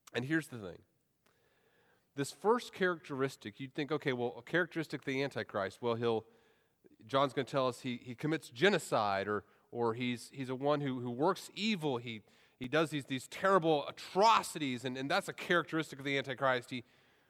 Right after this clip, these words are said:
cheats on his income taxes. I mean, th-, th-, this guy's really bad, right? Well, here's the first thing that John tells us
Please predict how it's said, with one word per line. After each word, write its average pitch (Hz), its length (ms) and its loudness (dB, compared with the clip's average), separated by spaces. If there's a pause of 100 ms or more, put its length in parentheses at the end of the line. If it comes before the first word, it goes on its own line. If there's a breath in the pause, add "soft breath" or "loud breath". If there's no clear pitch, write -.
(600 soft breath)
cheats - 360 -4
on 196 120 8
his 180 140 4
income 185 400 6
taxes. 135 500 -4
I 151 60 0
mean, 160 100 4
th-, 165 160 2
th-, 180 140 -4
this 165 120 -16
guy's 160 200 0
really 190 180 4
bad, 175 800 2
right? 151 200 4
Well, 160 120 -2
here's 226 240 -2
the 160 160 0
first 220 580 0
thing 143 380 2
that 131 120 -6
John 151 360 4
tells 196 440 -2
us 117 220 -6